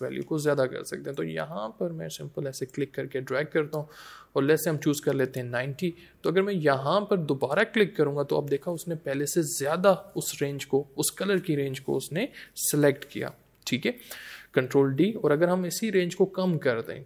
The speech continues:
काफ़ी ज़्यादा टू कर दें, अगर मैं यहाँ पे क्लिक कर रहा हूँ तो काफ़ी कम वो क्या कर रहा है, उस रेंज को सिलेक्ट कर रहा है। तो by default यहाँ पे ये जो वैल्यू है ये कितनी है, थर्टी टू, ठीक है। बाकी वही सेम चीज़, एंटी अलाइज, ये ऑप्शन हमेशा टिक अप रहने देना। और यहाँ पे एक और ऑप्शन है कॉन्टिग्युअस,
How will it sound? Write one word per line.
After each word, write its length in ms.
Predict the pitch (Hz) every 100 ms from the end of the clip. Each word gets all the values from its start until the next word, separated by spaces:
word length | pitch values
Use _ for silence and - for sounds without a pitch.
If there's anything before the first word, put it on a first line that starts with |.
| -
काफ़ी 260 | 135 147
ज़्यादा 280 | 131 120 123
टू 180 | 127 170
कर 180 | 156 123
दें, 120 | 123
अगर 160 | 127 131
मैं 120 | 139
यहाँ 160 | 135 127
पे 120 | 127
क्लिक 240 | - 135
कर 120 | 139 135
रहा 80 |
हूँ 100 | 139
तो 100 | 135 131
काफ़ी 300 | 120 - 135 - -
कम 140 | 170
वो 180 | 156 139
क्या 160 | 135 131
कर 140 | 127
रहा 100 | 127
है, 60 | 131
उस 140 | 127
रेंज 240 | 131 123 123
को 200 | - 185
सिलेक्ट 400 | 185 - 123 123
कर 120 | - -
रहा 120 | -
है। 80 | -
तो 60 | -
by 140 | 139 170
default 420 | 185 180 175 170 - - - -
यहाँ 240 | 143 143
पे 100 | 151
ये 120 | 156 147
जो 140 | 139
वैल्यू 280 | 127 127 160
है 80 | 156
ये 120 | 135
कितनी 340 | 131 131 135
है, 160 | 135 175 - _ -
थर्टी 380 | 127 127 135 135 - _ -
टू, 120 | - 127 - _ _ _
ठीक 180 | 202 202
है। 80 | 185
बाकी 300 | 139 123 -
वही 240 | 139 139 165
सेम 240 | 170 170
चीज़, 320 | 160 170 165 -
एंटी 200 | 131 127
अलाइज, 380 | 131 139 165 160
ये 60 | 143
ऑप्शन 280 | 123 - 127
हमेशा 300 | 127 147 185
टिक 240 | 160 170
अप 160 | 165 160
रहने 220 | 160 156
देना। 300 | 151 147 147 - - - - _
और 140 | 147
यहाँ 260 | 139 147 185
पे 100 | 185
एक 120 | 180
और 140 | 170 165
ऑप्शन 300 | 151 156 156
है 100 | 160
कॉन्टिग्युअस, 720 | 147 139 147 139 110 - -